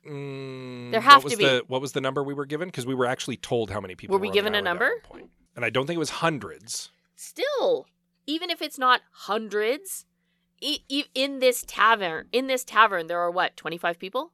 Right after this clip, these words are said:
Speaker 1: If I remember correctly, we were told at some point that there were somewhere between sixty and seventy people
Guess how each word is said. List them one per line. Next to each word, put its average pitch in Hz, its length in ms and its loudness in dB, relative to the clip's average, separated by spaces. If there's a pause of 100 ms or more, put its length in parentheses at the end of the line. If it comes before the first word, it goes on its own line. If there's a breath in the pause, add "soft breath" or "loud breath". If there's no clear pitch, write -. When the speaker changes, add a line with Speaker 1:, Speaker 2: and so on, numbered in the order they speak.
(100)
Speaker 1:
If 143 160 2
I 147 100 6
remember 143 460 2
correctly, 135 540 -2
we 120 100 -6
were 110 120 -6
told 127 260 -4
at - 100 -8
some 113 200 -8
point 104 360 -10
that 107 180 -12
there 113 160 -4
were 104 240 -6
somewhere 131 340 -4
between 117 360 -8
sixty - 440 -10
and 95 120 -10
seventy 101 380 -10
people 90 420 -16